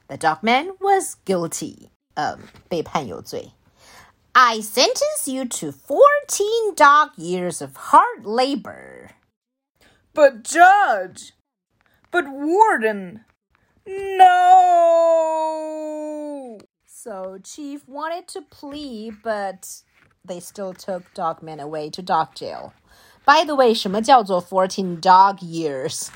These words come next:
Speaker 1: <laughs>
Speaker 2: 就是对狗来说的。
Speaker 1: 说的years，倒是也有道理哈。
Speaker 2: 嗯。
Speaker 1: 因为fourteen human years的话，狗就应该已经死掉了吧？
Speaker 2: 嗯，是的吧？
Speaker 1: 但是至今我们仍未知Dogman的lifespan到底是多少。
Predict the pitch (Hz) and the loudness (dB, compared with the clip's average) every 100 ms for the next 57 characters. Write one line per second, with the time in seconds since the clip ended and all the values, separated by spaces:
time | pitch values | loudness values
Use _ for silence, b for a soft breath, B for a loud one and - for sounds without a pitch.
0 | 240 226 _ 226 226 190 190 247 196 214 | -8 -8 _ -8 -6 -8 -8 -8 -6 -6
1 | 71 - 214 - 285 233 220 226 196 190 | -6 -10 -8 -4 0 2 4 2 0 -4
2 | 170 165 - - b b b _ 494 - | -4 -6 -12 -18 b b b _ -4 -2
3 | 247 294 196 240 349 - - 139 - 196 | 0 -2 0 -2 -4 -8 -14 -18 -8 -4
4 | 185 156 120 254 285 285 330 330 359 277 | -4 -6 -10 -4 -4 0 2 2 0 -4
5 | - 294 320 247 226 208 190 175 175 175 | -4 -4 -2 0 2 2 0 -6 -4 -4
6 | 160 143 135 185 175 170 165 147 139 175 | -4 -10 -10 -10 -10 -10 -10 -12 -14 -14
7 | - - 131 120 92 - 76 - - 214 | -14 -16 -14 -12 -8 -8 -8 -8 -2 -2
8 | 143 185 - 220 170 175 143 185 226 B | -2 -8 -10 -8 -8 -6 -2 -2 -4 B
9 | B B - 233 220 202 - 233 233 247 | B B -2 -2 -2 -8 -8 -8 -2 -2
10 | 208 160 160 190 220 180 180 180 185 185 | -2 -4 -6 -2 -2 -2 -6 0 2 2
11 | 190 170 147 143 170 175 170 - - 151 | 0 -6 -6 -4 -2 -2 -4 -10 -6 -6
12 | 95 156 110 90 82 104 85 - | -6 -8 -10 -14 -16 -12 -12 -12